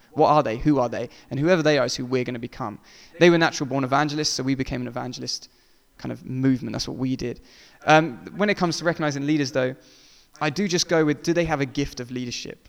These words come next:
That is my main thing. I think too often we look at age, we might over, we look at character, sometimes over gifting. So we put someone who has a good character in a position, but they don't actually have the gifting to handle that position.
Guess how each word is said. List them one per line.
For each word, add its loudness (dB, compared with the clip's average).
That 2
is -4
my 0
main -2
thing. -10
I -2
think -2
too 0
often -2
we 0
look 0
at -2
age, 0
we -6
might -4
over, -4
we -6
look 0
at -8
character, 0
sometimes -6
over 2
gifting. -6
So -4
we -4
put -6
someone -2
who -2
has -4
a -12
good -8
character -2
in -8
a -8
position, -4
but -14
they -2
don't 0
actually -6
have -8
the -4
gifting -6
to -10
handle -8
that -6
position. -10